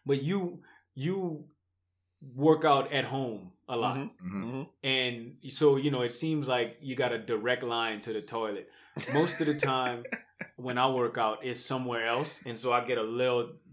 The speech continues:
Speaker 1: a
Speaker 2: Dry
Speaker 1: little
Speaker 2: off
Speaker 1: windshield
Speaker 2: time.
Speaker 1: time, you know?
Speaker 2: That makes
Speaker 1: So I
Speaker 2: sense.
Speaker 1: could, yeah. And, and after I finish working out, like if I, if I go hoop,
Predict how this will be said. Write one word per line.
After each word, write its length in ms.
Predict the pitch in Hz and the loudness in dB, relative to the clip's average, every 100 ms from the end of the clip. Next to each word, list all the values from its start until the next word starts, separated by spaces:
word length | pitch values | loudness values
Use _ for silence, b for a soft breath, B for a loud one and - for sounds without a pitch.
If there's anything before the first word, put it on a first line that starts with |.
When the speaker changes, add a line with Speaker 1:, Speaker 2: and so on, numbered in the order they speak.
| - - 165 | -20 -16 -4
Speaker 1:
a 40 | |
Speaker 2:
Dry 280 | 123 135 135 | 4 8 8
Speaker 1:
little 140 | 117 | 8
Speaker 2:
off 140 | 98 98 | 6 2
Speaker 1:
windshield 260 | 117 92 | 0 0
Speaker 2:
time. 20 | 90 | -2
Speaker 1:
time, 320 | 110 98 98 | -4 -4 -8
you 80 | 107 | -6
know? 200 | 113 110 | -4 -4
Speaker 2:
That 100 | 101 | -2
makes 180 | 104 - | -2 0
Speaker 1:
So 100 | 123 | 2
I 140 | 123 | 2
Speaker 2:
sense. 140 | 120 | 2
Speaker 1:
could, 80 | 113 | -4
yeah. 180 | 127 117 - | -2 -2 4
And, 380 | 175 202 180 175 | 6 6 4 2
and 240 | 165 160 | 0 4
after 320 | 160 151 - 143 | 6 6 4 4
I 240 | 131 123 - | 4 4 0
finish 240 | 139 117 | -4 -4
working 320 | 123 123 120 | -4 -4 -2
out, 180 | 113 135 | -4 -2
like 120 | 123 | -4
if 60 | 117 | 4
I, 180 | 143 139 | 4 6
if 80 | 143 | 4
I 100 | 139 | 8
go 140 | 147 | 6
hoop, 320 | 143 190 - | 6 0 -2